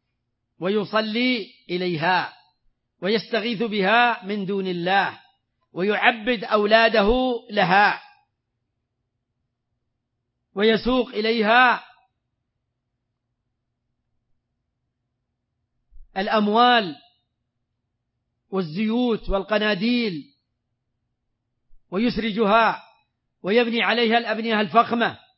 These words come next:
ويحوطها بالحرير، يجللها بالحرير، ويزعم أنهم يسمعون وينفعون ويضرون. هذا ماذا أبقى لأبي جهل وأبي لهب؟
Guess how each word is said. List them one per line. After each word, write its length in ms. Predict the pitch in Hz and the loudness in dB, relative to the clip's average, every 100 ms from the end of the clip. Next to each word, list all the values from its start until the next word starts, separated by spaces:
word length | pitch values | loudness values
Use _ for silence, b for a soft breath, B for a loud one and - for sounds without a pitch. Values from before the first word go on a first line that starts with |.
| _ _ _ _ _ _ - | _ _ _ _ _ _ -4
ويحوطها 600 | 208 214 226 233 233 214 | 0 2 2 0 0 0
بالحرير، 720 | 220 175 208 226 240 226 156 _ _ _ _ _ _ _ _ _ _ _ _ - | 0 0 0 0 0 -2 -4 _ _ _ _ _ _ _ _ _ _ _ _ -8
يجللها 600 | 175 208 208 233 226 226 | -2 -2 -2 -2 2 4
بالحرير، 720 | 226 214 220 226 247 240 165 - _ _ _ _ _ _ _ _ _ _ _ _ _ - | 2 2 2 2 2 -2 -4 -10 _ _ _ _ _ _ _ _ _ _ _ _ _ -4
ويزعم 580 | 208 254 208 214 247 180 _ _ _ _ - | 0 2 0 0 -2 -4 _ _ _ _ -6
أنهم 520 | 220 220 214 220 233 170 _ _ _ _ _ _ _ _ _ _ _ _ | -4 -2 -2 -2 -4 -8 _ _ _ _ _ _ _ _ _ _ _ _
يسمعون 760 | 190 185 196 180 240 262 233 - _ _ _ _ _ _ - | -10 -8 -4 -2 0 0 -2 -6 _ _ _ _ _ _ -6
وينفعون 840 | 170 202 175 190 220 247 247 202 - _ _ _ _ | -4 0 2 2 2 0 -2 -4 -10 _ _ _ _
ويضرون. 760 | 190 220 226 233 226 262 277 254 190 _ _ _ _ | -4 2 2 2 2 0 2 0 -4 _ _ _ _
هذا 380 | - 523 494 453 | -6 -4 0 2
ماذا 220 | 302 233 | 4 2
أبقى 240 | 202 190 180 | 0 -2 -2
لأبي 220 | 160 160 | -4 -6
جهل 280 | 151 160 156 | -6 -8 -8
وأبي 200 | 139 143 | -8 -8
لهب؟ 200 | 156 | -8